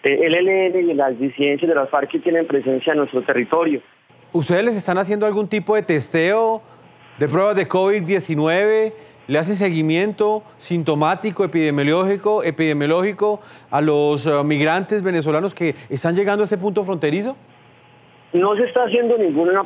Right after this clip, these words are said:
Speaker 1: ningún tamizaje de salud tampoco. No se está haciendo. En la acción de tutela que nosotros instauramos, lo pedimos y así lo ordena hoy un juez, que deben crearse unos puntos de control para tamizajes de salud,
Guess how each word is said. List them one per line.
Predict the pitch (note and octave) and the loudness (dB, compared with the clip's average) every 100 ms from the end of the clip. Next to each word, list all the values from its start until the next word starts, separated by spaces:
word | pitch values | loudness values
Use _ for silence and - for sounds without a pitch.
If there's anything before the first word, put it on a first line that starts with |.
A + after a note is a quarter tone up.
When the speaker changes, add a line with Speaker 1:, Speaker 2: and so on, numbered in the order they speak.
| F#3+ | 0
Speaker 1:
ningún | D#3+ C#3+ D#3 E3 | 0 0 0 0
tamizaje | G#3+ G3+ D#3+ F#3 F3+ F#3+ F#3 | 0 0 0 0 0 2 0
de | |
salud | E3+ C#3+ | -2 -2
tampoco. | B2+ D#3+ D#3 D#3 - - | -2 -2 0 -2 -4 -4
No | D3+ | -2
se | D#3 F#3 | 0 0
está | F#3 | 0
haciendo. | E3 F#3 F#3 G3+ A3 A3 - C#3 - _ _ | -2 0 0 2 0 -4 -20 -20 -20 _ _
En | D#3 D#3+ | 0 2
la | D#3+ | 0
acción | D#3+ G3 G3 | 0 0 0
de | |
tutela | G#3+ G3 E3 F#3 G3+ | 0 -2 0 0 0
que | - | 0
nosotros | E3 D3+ E3 - | 0 0 -2 0
instauramos, | G3 F3+ D#3+ D3+ D#3+ F3+ G3+ | -2 0 0 2 2 0 -2
lo | F3 D#3+ | 0 0
pedimos | D#3+ D#3 F#3+ G#3 G#3+ E3+ | 0 0 2 2 0 0
y | |
así | D3+ E3 | -2 0
lo | E3+ | 0
ordena | F#3 D#3 G3 F#3+ | 2 2 2 2
hoy | F#3+ F#3 | 2 2
un | F3+ | 2
juez, | F3+ G3 G3+ - - - - - | 0 0 -2 -14 -20 -20 -20 -10
que | - E3+ | -2 2
deben | F#3 G3+ G3+ | 2 0 0
crearse | D#3+ D#3 D#3 F#3 | 0 0 0 0
unos | F#3 F3+ | 0 -2
puntos | F#3+ F#3+ F3 F3+ | -2 -2 2 0
de | E3 | 0
control | C#3 B2+ D3+ D3+ | -2 0 0 2
para | F3 D#3+ | 0 0
tamizajes | D3+ C#3 B2+ D3 D#3+ D#3+ | 0 0 0 0 0 -2
de | D3+ | -2
salud, | C#3 D#3 | 0 2